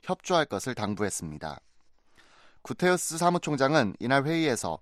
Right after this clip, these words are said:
미얀마 내 로힝야족 사태는 인도주의와 인권 측면의 악몽이라며 이같이 밝혔습니다. 그러면서 여성과 어린이, 노인 등이 다수인 로힝야족 난민들로부터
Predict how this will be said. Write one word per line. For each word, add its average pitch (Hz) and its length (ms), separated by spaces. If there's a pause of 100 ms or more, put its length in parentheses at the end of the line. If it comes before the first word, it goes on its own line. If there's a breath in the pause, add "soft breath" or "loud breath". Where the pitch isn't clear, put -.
(420 soft breath)
미얀마 135 460
내 151 180
로힝야족 139 640
사태는 123 540
인도주의와 147 960
인권 131 440
측면의 131 540
악몽이라며 113 880
이같이 107 360
밝혔습니다. 92 760 (600 soft breath)
그러면서 143 640 (320 soft breath)
여성과 160 560
어린이, 117 540
노인 127 340
등이 143 220
다수인 131 400
로힝야족 139 720
난민들로부터 110 1000